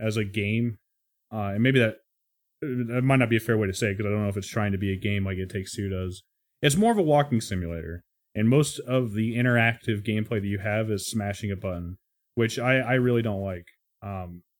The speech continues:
so I'll be honest, there were parts of the game that had me bored. There were parts of the game that, um, I was, I was annoyed by it 'cause I had to just keep slamming a button. Um, overall, though, I had a great experience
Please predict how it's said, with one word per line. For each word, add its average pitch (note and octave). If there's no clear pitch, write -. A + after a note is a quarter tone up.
so B2
I'll B2+
be C3+
honest, B2+
there C3
were A#2+
parts C3+
of B2
the A#2+
game A2+
that G2+
had A2
me G2+
bored. G#2
There G#2+
were G2+
parts A2
of -
the G#2
game G2
that, F#2
um, F2
I G2
was, F#2+
I G#2
was G#2
annoyed G2+
by G#2+
it G#2
'cause G2
I G2
had G2+
to F#2
just -
keep G2+
slamming G2
a F#2+
button. F#2+
Um, E2+
overall, B2+
though, A#2
I G#2+
had A2
a G#2
great G#2
experience G2